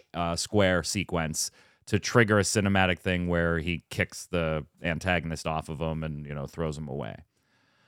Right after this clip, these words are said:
What I thought was really dumb looking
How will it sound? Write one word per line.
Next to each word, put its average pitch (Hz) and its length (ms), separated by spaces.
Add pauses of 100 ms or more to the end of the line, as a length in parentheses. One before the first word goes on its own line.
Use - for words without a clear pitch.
(260)
What 127 200
I 135 80
thought 165 260
was 139 160
really 131 460
dumb 110 340
looking 53 520